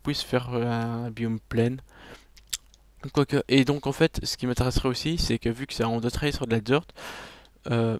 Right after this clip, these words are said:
de la grasse, regardez. On va t-, je vais tenter un truc à l'aveugle, hein. S'il y a de la grasse dans ton périmètre, est-ce que toi tu fais du sable ? On va vite le savoir.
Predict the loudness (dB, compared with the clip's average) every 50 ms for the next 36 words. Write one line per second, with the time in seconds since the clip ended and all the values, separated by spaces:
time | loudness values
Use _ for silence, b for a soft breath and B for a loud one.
0 | -6 -6 0 4 4 4 6 6 6 4 6 6 6 4 4 2 -6 -4 -6 -6
1 | -8 -8 -14 _ _ _ _ -20 _ _ _ -20 _ _ _ -18 -10 -6 -2 0
2 | 0 0 -2 -4 -8 -10 -10 -8 -6 -4 2 6 6 6 6 4 0 -6 -2 0
3 | 0 0 2 2 0 -2 -2 -4 -6 -8 -10 -14 B B B B B B B B
4 | B B B B B B B B B B -20 -20 _ _ -20 _ _ _ -20 -20
5 | -18 _ -6 -4 -2 2 4 4 6 8 8 6 6 6 4 4 4 2 2 0
6 | -4 -4 -4 -4 0 0 2 2 2 2 2 2 0 -2 -6 -2 -2 -2 -2 -2
7 | -4 -4 -4 -4 -4 -4 -10 -10 -8 -8 -6 -4 -4 -4 -4 -4 -6 -10 -14 -12
8 | -8 -4 -2 -2 0 2 0 2 2 0 0 2 2 2 2 0 -2 -8